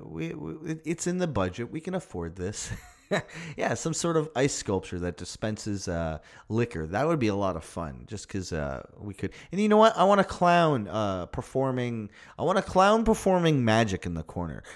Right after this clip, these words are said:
So a magician dressed as a clown, uh, in the corner. That, uh, once you approach, he's kinda like a, like a N P C, like a non-playable character, uh, in, like, a game. Uh, y-, once you approach him, he starts talking to you, but otherwise he's just in the corner,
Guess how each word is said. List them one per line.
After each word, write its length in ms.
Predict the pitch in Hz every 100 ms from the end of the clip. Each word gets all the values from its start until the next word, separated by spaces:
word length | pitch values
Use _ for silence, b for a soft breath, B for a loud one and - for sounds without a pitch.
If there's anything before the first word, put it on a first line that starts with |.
| B
So 240 | - 127
a 80 | 113
magician 520 | 120 117 131 143 156
dressed 280 | 143 135 -
as 100 | 117
a 60 | 113
clown, 540 | - 113 110 117 110 B B
uh, 460 | 90 92 90 80 76
in 140 | 104 110
the 80 | 95
corner. 480 | - 101 92 87
That, 360 | 76 92 90 -
uh, 440 | 90 82 - 87
once 320 | 82 104 104 117
you 80 |
approach, 340 | 104 - 117 - B
he's 80 | -
kinda 160 | 202 208
like 220 | 196 156
a, 420 | 131 110 98 87 B B -
like 280 | 98 98 95
a 240 | 87 76 -
N 160 | 120
P 180 | 120 113
C, 380 | 101 - 107 135
like 160 | 107 95
a 60 |
non-playable 760 | 92 92 95 95 - 90 92 95
character, 540 | - 90 95 107 104 B B -
uh, 340 | 85 80 71 52
in, 720 | 55 - 53 57 53 87 87
like, 160 | 87 82
a 60 |
game. 400 | 78 80 90 117
Uh, 160 | 85 80
y-, 260 | 64 123 - 92 -
once 300 | 113 120 123
you 120 | 117
approach 420 | 101 - 104 -
him, 100 | 117
he 60 | 127
starts 340 | - 113 117
talking 400 | - 104 117 120
to 100 | 120
you, 140 | 127 135
but 120 | 92
otherwise 480 | 92 98 92 90 -
he's 160 | 90
just 200 | - 85 -
in 140 | 104
the 80 | 95
corner, 440 | - 95 98 98